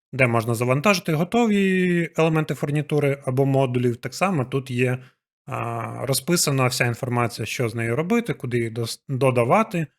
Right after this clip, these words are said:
які плагіни найкраще використовувати для того, щоб цю фурнітуру потім додавати в SketchUp і як ним користуватись. Е, загалом тут багато чого цікавого. А сьогодні хотілося б з вами розібрати такий момент, як перенесення фурнітури. Е,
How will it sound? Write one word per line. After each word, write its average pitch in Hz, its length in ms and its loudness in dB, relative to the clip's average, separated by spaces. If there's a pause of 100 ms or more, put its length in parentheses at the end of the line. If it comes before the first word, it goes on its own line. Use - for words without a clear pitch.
(340)
які 131 200 -2
плагіни 185 400 2
найкраще 165 480 0
використовувати 139 640 0
для 127 100 2
того, 127 240 2
щоб 120 320 -6
цю 131 180 0
фурнітуру 127 580 -2
потім 123 440 -2 (480)
додавати 123 500 2
в 117 40 -2
SketchUp 127 640 -2
і 123 140 -4 (400)
як 117 280 0
ним 127 140 -2
користуватись. 165 840 -2
Е, 123 280 0
загалом 165 440 0
тут 151 320 -4
багато 127 380 0
чого 123 200 -2
цікавого. 110 540 -4 (760)
А 117 40 -12
сьогодні 180 400 2
хотілося 143 420 2
б 123 100 0
з 117 60 0
вами 131 220 6
розібрати 139 500 2
такий 147 420 0
момент, 143 440 2
як 139 360 2
перенесення 127 720 0
фурнітури. 131 640 0
Е, 113 120 -14